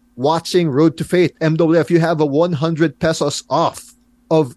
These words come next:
any of the tickets there. If you bought anything from our friends at Fight Sport Manila, be it the M W F Action cards, Crystal Kiss card, the P W O G's t-shirt I'm wearing right now in recording, you also have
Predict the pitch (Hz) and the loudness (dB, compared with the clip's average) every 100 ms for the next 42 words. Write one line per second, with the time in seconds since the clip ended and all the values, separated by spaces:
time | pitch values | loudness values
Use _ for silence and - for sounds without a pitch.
0 | - 156 175 180 165 131 143 170 175 208 | -4 0 2 2 2 0 -2 -2 -2 -4
1 | 127 156 107 87 _ - 107 131 131 143 | -2 0 -2 -4 _ -20 -8 -6 -4 -2
2 | 165 143 156 165 170 - 170 185 190 - | 0 0 0 -2 -4 -4 -2 0 0 0
3 | 175 147 175 175 156 185 208 196 - 214 | -2 -2 0 0 0 -2 0 -2 -2 -2
4 | 208 - 220 202 220 285 139 92 160 165 | -2 0 0 0 -2 0 -2 0 2 2
5 | 151 160 165 165 175 170 180 170 156 - | 0 -2 0 -2 -2 0 0 -2 -8 -8
6 | - 220 214 190 151 113 - _ - 170 | -4 -2 -2 0 -2 -2 -12 _ -4 -2
7 | - 196 175 220 - - 160 120 - - | 0 0 2 0 0 -2 0 -2 -8 -20
8 | - 175 175 - 220 240 240 226 220 233 | -6 -4 -4 -4 -4 -2 -2 -2 0 0
9 | 165 233 254 - 226 233 202 220 226 240 | -2 -6 -6 -6 -2 -2 -2 -2 2 4
10 | 233 240 - 254 254 240 254 220 262 190 | 4 2 2 2 2 2 2 4 6 4
11 | 196 175 _ _ _ _ 185 302 269 330 | 4 0 _ _ _ _ 4 6 6 2
12 | 359 233 220 202 180 | 0 0 2 0 -2